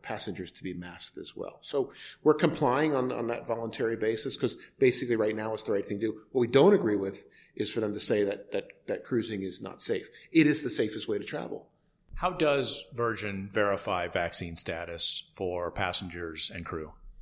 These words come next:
Speaker 1: So you have to come forward and show your, your vaccine card with the specific dates, and you have to, those dates have to be correct. You have to have at least two, uh, vaccinations.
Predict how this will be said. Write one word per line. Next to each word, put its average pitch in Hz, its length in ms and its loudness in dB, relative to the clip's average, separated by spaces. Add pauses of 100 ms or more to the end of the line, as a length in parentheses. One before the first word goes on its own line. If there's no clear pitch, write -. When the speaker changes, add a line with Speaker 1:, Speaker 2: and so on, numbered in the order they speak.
(240)
Speaker 1:
So 120 160 2
you 117 140 4
have 123 180 2
to 123 80 -4
come 117 260 0
forward 117 400 6
and 104 100 0
show 113 460 6
your, 107 380 0 (280)
your 113 160 2
vaccine 110 540 0
card 107 380 2
with 123 220 2
the 110 80 -4
specific 107 520 -6
dates, 104 340 0
and 107 120 -4
you 98 80 -6
have 101 200 -8
to, 110 120 0
those 107 260 -2
dates 92 200 -2
have 90 100 -6
to - 60 -14
be 95 60 -8
correct. - 220 -8 (220)
You 120 80 0
have - 80 -2
to 120 60 2
have 107 140 0
at 110 120 0
least 117 320 -2
two, 104 320 -2 (280)
uh, 113 120 -6
vaccinations. 90 800 -8